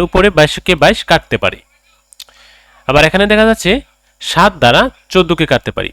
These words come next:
সাত একে সাত, সাত দুগুণে চোদ্দ। এবার উপরেরটি উপরে গুণ করে নেব, আর নিচেরটি নিচে গুণ করে নেব। তো এখানে যোগ চিহ্ন ছিল, তাই যোগের এ পাশেরগুলো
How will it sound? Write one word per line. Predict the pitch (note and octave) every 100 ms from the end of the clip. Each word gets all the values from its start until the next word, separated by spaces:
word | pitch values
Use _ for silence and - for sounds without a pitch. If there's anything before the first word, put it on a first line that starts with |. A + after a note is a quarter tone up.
| _
সাত | - C#3+ C3
একে | E3 -
সাত, | D#3 F#3 - _ _
সাত | - F3 F3+
দুগুণে | D#3 A#2 G#2
চোদ্দ। | F#2+ - - _ _ _ _ _ _ _ _ -
এবার | D3+ D3
উপরেরটি | E3+ F#3 F3+ F3+ A3
উপরে | G#3+ G#3+
গুণ | G#3 G#3
করে | G3
নেব, | F#3+ G3 D#4 E3+
আর | C3
নিচেরটি | D#3+ A3 G3+
নিচে | F3 F3 D#3+
গুণ | B2+ A2
করে | F#2+
নেব। | F#2+ F2+ _ _ _ _ _ _ -
তো | C3+ C3+
এখানে | D#3 G3+ F#3 A#2+ A#2
যোগ | F3 -
চিহ্ন | G3+ F#3+
ছিল, | - C#3 C#4 - _
তাই | B2 B2 C3
যোগের | F#3+ G3+ G3+ F3
এ |
পাশেরগুলো | - - G#3 G3